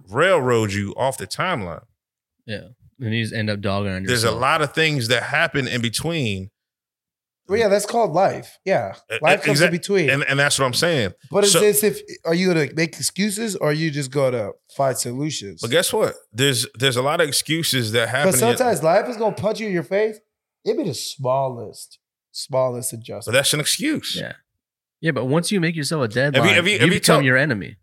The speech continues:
Speaker 1: have you, have you tell somebody,
Speaker 3: <laughs>
Speaker 1: have you, if you tell somebody that life punched me in the face, that's still an excuse. Because guess what?
Speaker 3: No, but as you realize it yourself, now you're gonna tell people. You'll be like,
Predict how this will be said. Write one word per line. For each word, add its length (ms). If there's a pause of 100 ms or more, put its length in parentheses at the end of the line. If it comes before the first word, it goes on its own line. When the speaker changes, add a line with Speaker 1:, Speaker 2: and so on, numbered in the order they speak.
Speaker 1:
have 120
you, 80
have 120
you 80
tell 240
somebody, 440
Speaker 3:
<laughs> 60
Speaker 1:
have 120
you, 60 (260)
if 100
you 140
tell 180
somebody 640 (600)
that 200
life 240
punched 220
me 60
in 40
the 60
face, 320
that's 160
still 180
an 60
excuse. 720
Because 240
guess 220
what? 240 (360)
Speaker 3:
No, 120
but 140
as 160
you 100
realize 460
it 40
yourself, 240
now 140
you're 100
gonna 160
tell 140
people. 380
You'll 120
be 80
like, 180